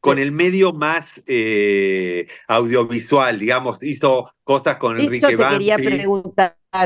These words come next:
Speaker 2: con el, con el mundo audiovisual, ¿tenía discípulos o
Speaker 1: Claro.
Speaker 2: gente que la hace?
Speaker 1: Claro, bueno, sí, bueno, li-, de Daniela Mutis, por ejemplo, eh, Rubén Guzmán, Co-,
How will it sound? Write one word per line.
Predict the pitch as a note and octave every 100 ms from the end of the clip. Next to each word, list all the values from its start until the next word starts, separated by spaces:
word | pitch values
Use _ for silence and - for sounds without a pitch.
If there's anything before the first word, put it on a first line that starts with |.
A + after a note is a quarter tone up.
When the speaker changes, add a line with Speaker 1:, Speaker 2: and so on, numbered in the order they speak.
| F#3
Speaker 2:
con | G3 G3
el, | G3+ G#3 -
con | - G#3+
el | G#3
mundo | A#3 C#4+
audiovisual, | C#4 A3+ G3 F#3 - E3+ D#3 -
¿tenía | E3+ G3 B3 A#3+ G3+ F3 D#3
discípulos | C#3+ D#3+ A#3+ C4 B3+ G3+ G#3 F3+
o | D3
Speaker 1:
Claro. | C#3+ D#3+
Speaker 2:
gente | F3+ F3 F#3
que |
la | D#3+ D3+
hace? | - D3 -
Speaker 1:
Claro, | - C#3+ D#3+ F#3 E3 C#3+
bueno, | C3 E3+ F3 C3+ -
sí, | E3+ F3+ D3
bueno, | A#2 E3+ D#3 G#2 -
li-, | G2+ G#2+
de | A2+ A2 G#2+
Daniela | G2+ G#2 B2+ C3+ C3
Mutis, | C#3+ C#3+ B2+ F2+
por | G2
ejemplo, | F2+ A#2+ F#2+ F2+ D#2+
eh, | G2 F#2+ F#2 F#2 F2+ F2+ F2 - -
Rubén | - A2+ A#2+ B2
Guzmán, | A#2+ G#2 C3 C#3 B2 F#2+ E2 _ - _ -
Co-, | B2+